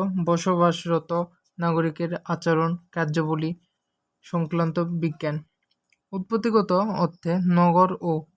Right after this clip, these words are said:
নগরবাসী সম্পর্কে রীতিনীতি, আচার আচরণ, অনুষ্ঠান নিয়ে জ্ঞানের যে শাখায় গড়ে উঠেছে তাই পৌরনীতি।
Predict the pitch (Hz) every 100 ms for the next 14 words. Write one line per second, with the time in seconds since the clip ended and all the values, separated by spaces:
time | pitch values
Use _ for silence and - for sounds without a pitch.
0 | - 170 170 170 175 170 170 175 160 160
1 | 156 160 160 175 190 180 170 175 165 165
2 | 160 170 160 156 160 156 160 - 180 190
3 | - 180 160 160 156 156 175 _ _ _
4 | - 180 196 214 185 196 190 175 180 170
5 | 170 175 165 156 175 175 170 165 175 _
6 | _ _ 170 156 151 147 -